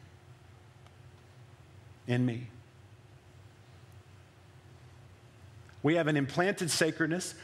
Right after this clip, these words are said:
a dignity, a value, a potential to bear the image of God, to have the image of God surface within us.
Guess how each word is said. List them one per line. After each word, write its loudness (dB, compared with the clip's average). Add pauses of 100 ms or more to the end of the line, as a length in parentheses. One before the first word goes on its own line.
(120)
a 2
dignity, 0 (180)
a 4
value, 2
a -4
potential 0 (840)
to 2
bear 2
the 0
image 0
of -2
God, 2
to 0
have 2
the 2
image 0
of 0
God 2
surface 0
within 2
us. 0